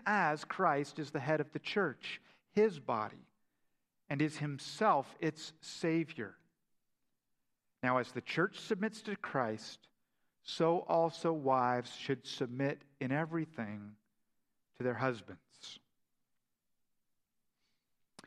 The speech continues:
Last week, we introduced this section on Paul's instruction to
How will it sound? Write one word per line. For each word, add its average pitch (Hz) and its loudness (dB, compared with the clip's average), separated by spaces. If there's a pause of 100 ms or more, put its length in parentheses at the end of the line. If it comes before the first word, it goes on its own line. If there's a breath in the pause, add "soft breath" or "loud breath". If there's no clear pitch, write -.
(280 loud breath)
Last 165 4
week, 175 4 (480 soft breath)
we 156 8
introduced 180 6
this 147 2
section 151 2
on 139 4 (440)
Paul's 165 4
instruction 147 0
to 135 2